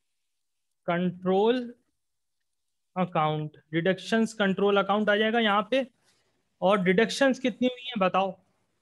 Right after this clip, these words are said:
कैलकुलेट करो, कैसे निकालेंगे? एटी नाइन थाउजेंड वन हंड्रेड एंड फ़ोर्टी में से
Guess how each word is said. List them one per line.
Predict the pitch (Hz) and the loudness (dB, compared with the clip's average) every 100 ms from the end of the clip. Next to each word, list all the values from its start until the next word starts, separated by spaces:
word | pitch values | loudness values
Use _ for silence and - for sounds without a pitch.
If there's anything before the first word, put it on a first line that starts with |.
| - | -2
कैलकुलेट | 175 175 208 202 | 0 2 2 2
करो, | 202 190 185 - | 0 -4 -2 0
कैसे | 190 233 | 0 2
निकालेंगे? | 220 208 214 226 285 262 _ _ _ _ _ _ _ 190 | 0 2 2 0 0 -2 _ _ _ _ _ _ _ -4
एटी | 190 233 | -2 0
नाइन | 226 226 233 | 2 2 2
थाउजेंड | 220 220 247 | 0 2 0
वन | 180 214 | 0 2
हंड्रेड | 220 226 226 | 2 2 2
एंड | 233 226 | 2 0
फ़ोर्टी | 208 202 220 226 | 0 -2 -2 -2
में | 214 | 0
से | 214 | 0